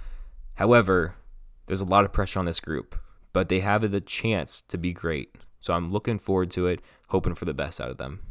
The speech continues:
Great question. Our next question comes from Jackson, and Jackson is gonna be asking about the, the cornerbacks. We talked about this a little bit, um, I think last podcast or the one before, but always good to dive into this again. So Jackson says,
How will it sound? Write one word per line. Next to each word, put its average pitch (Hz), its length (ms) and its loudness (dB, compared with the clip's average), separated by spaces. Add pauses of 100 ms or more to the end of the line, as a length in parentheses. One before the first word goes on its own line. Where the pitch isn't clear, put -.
(160)
Great 92 200 0
question. - 420 -8 (720)
Our 104 120 0
next 127 280 2
question 127 420 4
comes 98 240 0
from 95 160 0
Jackson, 80 480 0
and 80 140 -2
Jackson 117 560 4 (340)
is 117 200 4
gonna 107 200 2
be 95 400 4
asking 98 300 2
about 90 260 2
the, 87 320 4
the 87 160 0
cornerbacks. 69 720 -2
We - 80 -4
talked 101 240 4
about 92 160 2
this 92 140 -4
a 87 60 -2
little 92 180 2
bit, 92 280 2 (460)
um, 76 800 -2
I - 60 -6
think 107 360 -6 (200)
last 95 340 0
podcast 107 500 2
or 95 40 0
the 92 40 2
one 87 180 2
before, 98 600 2 (300)
but 87 360 4 (320)
always 110 260 8
good 98 160 2
to 92 60 2
dive 85 260 4
into 82 180 -2
this 82 200 -2
again. 82 200 -2
So 90 100 -4
Jackson 101 380 4
says, 95 320 2